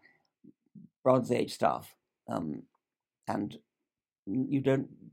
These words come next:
well, when people say they believe in the Ten Commandments, they believe in one Ten Commandment or two, "Thou shalt not bear false witness," and so on.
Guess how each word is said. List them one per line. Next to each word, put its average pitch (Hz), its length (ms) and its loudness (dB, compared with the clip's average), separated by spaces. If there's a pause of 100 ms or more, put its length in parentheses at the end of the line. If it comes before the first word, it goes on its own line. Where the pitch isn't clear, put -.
(380)
well, 143 120 6
when 156 140 8
people 156 240 2
say 139 240 6
they 123 100 2
believe 127 320 2
in 117 80 0
the 113 60 -4
Ten 120 240 0
Commandments, 104 580 -2
they 127 160 0
believe 135 300 2
in 120 140 -2
one 127 220 0
Ten 92 220 -4
Commandment 78 420 -6
or - 140 -10
two, 123 320 -4 (960)
"Thou 110 120 -2
shalt 113 200 -2
not 98 180 -6
bear 104 160 0
false 107 320 -6
witness," - 420 -8
and 104 100 -12
so 104 100 -4
on. 87 140 -6